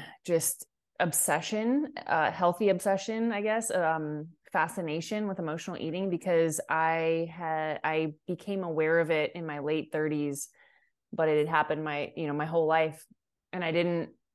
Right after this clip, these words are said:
I got so fascinated. I hit so many rock bottoms that I was like, "What is going on with me?" 'Cause I work in the health space. I work in holistic health. I know all the protocols and all the amazing things. And then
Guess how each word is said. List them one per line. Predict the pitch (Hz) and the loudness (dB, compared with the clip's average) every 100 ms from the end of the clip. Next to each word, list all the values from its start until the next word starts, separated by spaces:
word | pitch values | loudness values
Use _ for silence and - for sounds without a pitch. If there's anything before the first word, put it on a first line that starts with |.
| - | -2
I | 180 | 0
got | 175 - | 2 0
so | - 214 226 | 0 0 4
fascinated. | 214 214 202 170 | 2 2 -2 -4
I | 165 | -2
hit | 185 - | -4 -4
so | - 185 | -6 -4
many | 185 190 | -2 -2
rock | 180 170 165 | 0 0 0
bottoms | 160 156 156 147 147 147 - _ _ _ _ _ _ _ _ _ _ _ _ - | -2 -2 -2 -4 -6 -8 -12 _ _ _ _ _ _ _ _ _ _ _ _ 0
that | 190 | 4
I | 180 | 4
was | 175 | 4
like, | 175 156 - | 0 -2 -4
"What | - 180 240 240 233 - - | -12 -2 0 0 -2 -6 -8
is | 196 | -6
going | - 196 196 190 | -6 -4 -4 -4
on | 202 208 220 | -4 -2 -2
with | 202 - | -2 -4
me?" | 156 113 | -8 -6
'Cause | 196 180 | -2 2
I | 202 | 4
work | 196 220 226 | 4 0 0
in | 202 | -2
the | |
health | 180 180 196 | 0 -2 -2
space. | - 208 196 | -2 0 0
I | 160 | 0
work | 170 202 | 0 0
in | 214 | 0
holistic | 202 190 202 202 | 0 -2 -4 -4
health. | 202 190 185 | 2 2 2
I | |
know | 156 143 | -4 -4
all | 151 | -4
the | 165 | -4
protocols | - 214 202 196 202 170 165 | -4 -4 -4 -2 -2 0 -2
and | - | -6
all | 165 175 | -8 -6
the | 185 | -8
amazing | 160 - 226 220 214 208 | -6 -6 -6 -4 -4 -2
things. | 214 202 196 196 - _ _ _ _ - - _ - - | -4 -4 -4 -6 -8 _ _ _ _ -20 -20 _ -12 0
And | 185 190 | 4 6
then | 180 185 180 175 175 170 175 | 4 4 2 0 0 -2 -4